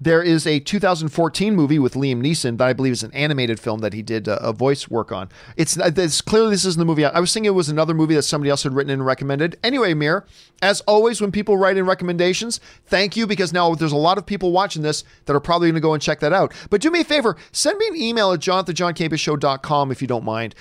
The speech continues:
and let me know which year and which movie specifically you're talking about, 'cause there's a number of movies called The Prophet,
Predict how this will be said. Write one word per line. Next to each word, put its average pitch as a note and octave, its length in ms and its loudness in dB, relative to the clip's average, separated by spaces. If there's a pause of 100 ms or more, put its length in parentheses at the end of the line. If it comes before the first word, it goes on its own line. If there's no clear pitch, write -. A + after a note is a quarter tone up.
(120)
and D#3+ 140 0
let G3 100 0
me G3+ 80 -2
know F#3+ 140 2
which E3+ 300 0
year E3+ 160 2
and D3 100 -2
which D#3+ 180 -2
movie D#3 200 -2
specifically C#3+ 440 -4
you're B2+ 60 0
talking C#3+ 220 0
about, B2 140 0
'cause C#3 120 -2
there's C3+ 140 -2
a C3+ 80 2
number F3 440 2
of D#3+ 60 -2
movies C#3+ 260 0
called C3+ 220 -2
The A#2+ 40 -2
Prophet, C3 400 0